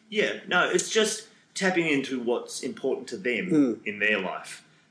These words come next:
Speaker 1: Uh, and to adults, that seems simple.
Speaker 2: Yeah.
Speaker 1: They're, they're simple moments and things like that
Speaker 2: Mm.
Speaker 1: that, that adults let pass by, pass them by 'cause they're so, they're almost mundane things,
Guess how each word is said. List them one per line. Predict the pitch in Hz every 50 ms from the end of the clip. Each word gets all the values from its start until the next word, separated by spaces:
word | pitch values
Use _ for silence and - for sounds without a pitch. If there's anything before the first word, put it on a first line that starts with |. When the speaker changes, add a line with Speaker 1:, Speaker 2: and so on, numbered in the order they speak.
| _ -
Speaker 1:
Uh, | 104 104 107 104 104 104
and | 131 123 123 120 120 -
to | - 120
adults, | 160 202 190 143 135 131 - -
that | 151 127 - -
seems | - - 185 208 214 202 196 -
simple. | - - - - 87 - - - - -
Speaker 2:
Yeah. | - 131
Speaker 1:
They're, | 127 117 113
they're | 110 120 123
simple | 120 - - 175 170 143 127 120
moments | 120 120 127 127 123 117 120 - - - - -
and | 101 -
things | 110 117 113 107
like | 110 101 -
that | 139 139 135
Speaker 2:
Mm. | 120 -
Speaker 1:
that, | 113 107 107 - - - - - _ _ _ _ -
that | 113 110 107 104 -
adults | 117 120 139 127 127 - - -
let | 123 107 107 -
pass | - 104 107 107 - - -
by, | - 101 104 107 - - -
pass | - 101 98 98 -
them | - 95 92
by | 95 110 117 113 107
'cause | 104 101 98
they're | 104 101
so, | 98 - 113 101 98 95 90 - - -
they're | 113 110
almost | 123 135 117 104 - 104
mundane | 95 87 92 92 95 95 92 92 92 92
things, | - - 110 104 98 95 95